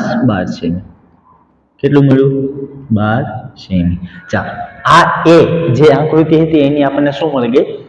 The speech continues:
પરિમિતિ મળી ગઈ. ચાલો, હવે એ જ રીતના બી ની પરિમિતિ. શેની મેળવવાની છે આપણે? બી ની પરિમિતિ. ડી ની પરિમિતિમાં સૌપ્રથમ શું કરવાનું છે?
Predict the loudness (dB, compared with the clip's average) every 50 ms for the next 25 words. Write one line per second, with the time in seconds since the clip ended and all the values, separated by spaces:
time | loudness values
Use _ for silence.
0 | -10 0 2 4 6 6 6 4 4 0 0 -2 -2 -2 -2 -4 -4 -8 -10 -6
1 | -2 -2 -2 0 0 0 2 2 2 4 4 4 4 4 4 4 4 4 4 6
2 | 6 6 4 4 0 -4 -4 -4 0 2 4 6 8 8 6 6 6 4 4 4
3 | 4 4 2 2 2 0 -2 0 2 2 4 4 4 2 4 4 4 4 4 2
4 | 2 0 -2 -2 2 2 2 4 4 4 4 4 4 2 0 -4 -10 -12 -14 -14
5 | -4 2 4 4 6 6 4 2 0 -2 -2 -4 -4 -4 -4 -6 -8 -10 -18 -20
6 | -20 -20 _ _ _ -2 2 4 6 6 8 6 6 6 6 6 6 6 4 4
7 | 4 4 4 4 4 4 4 2 4 2 2 0 0 -2 0 0 0 2 4 4
8 | 6 6 6 4 4 2 0 0 0 0 2 2 0 -2 -8